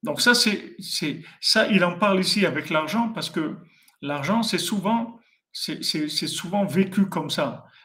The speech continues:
Parce que comme les gens, pour eux, le plus important dans leur vie, c'est l'argent. Donc, quand ils croient que, que, ils croient que c'est Hachem, c'est la même chose. Parce qu'ils croient que quand on donne de l'argent,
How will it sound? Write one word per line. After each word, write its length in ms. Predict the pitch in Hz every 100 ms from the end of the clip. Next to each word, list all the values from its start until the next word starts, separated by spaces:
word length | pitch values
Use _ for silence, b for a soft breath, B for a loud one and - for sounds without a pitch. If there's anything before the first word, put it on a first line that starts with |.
| b
Parce 160 | 143 139
que 60 | 160
comme 280 | 240 262
les 80 | 196
gens, 260 | 175 190 -
pour 260 | 165 165
eux, 300 | 170 123 - _ _ _ _
le 200 | - 147
plus 220 | 175 185 190
important 440 | 190 180 - 180
dans 140 | 156
leur 200 | 151 143
vie, 160 | 135 165
c'est 160 | 160 139
l'argent. 560 | 131 147 226 208 - b b -
Donc, 360 | 147 - -
quand 220 | 185 180 208
ils 40 |
croient 220 | - 190
que, 120 | 190 160 160
que, 100 | - 156 - B B
ils 80 | 135
croient 220 | - 196
que 100 | 196
c'est 180 | - 180
Hachem, 360 | 156 - 247 208
c'est 160 | 170
la 80 | 156
même 180 | 156 180
chose. 400 | 165 156 135 - B B B
Parce 140 | 160 -
qu'ils 220 | 202 202
croient 200 | - 190
que 120 | 165
quand 260 | 165 170 175
on 80 |
donne 240 | 165 170 165
de 60 |
l'argent, 560 | 147 127 160 147 -